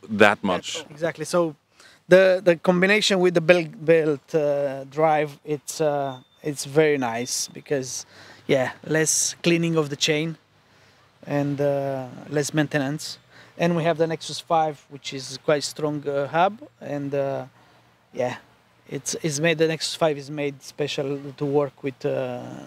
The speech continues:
Speaker 2: with, uh, uh, these engines.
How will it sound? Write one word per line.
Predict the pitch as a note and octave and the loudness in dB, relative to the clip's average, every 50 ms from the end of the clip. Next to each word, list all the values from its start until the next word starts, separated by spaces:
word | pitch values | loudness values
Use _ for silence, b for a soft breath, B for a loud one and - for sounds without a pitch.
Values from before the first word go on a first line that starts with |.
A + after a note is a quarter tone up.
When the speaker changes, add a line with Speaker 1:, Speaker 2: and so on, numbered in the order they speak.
| C3+ C3+ B2+ | -14 -12 -10
Speaker 2:
with, | B2 C3 - - | -10 -10 -8 -6
uh, | B2+ B2+ B2+ - B2 B2 - - - - - - _ _ _ _ _ b b b b b b b b b b b _ _ _ - - | -4 -4 -4 -4 -6 -6 -10 -10 -12 -12 -14 -18 _ _ _ _ _ b b b b b b b b b b b _ _ _ -16 -14
uh, | - - - - - - | -14 -12 -12 -14 -14 -14
these | - D3 D3 C3+ - - | -10 -6 -4 -4 -2 -2
engines. | E3 D#3+ D#3 C#3+ D#3+ E3+ F3 F3+ - - - - | -2 0 0 0 0 0 -2 -2 -8 -10 -14 -16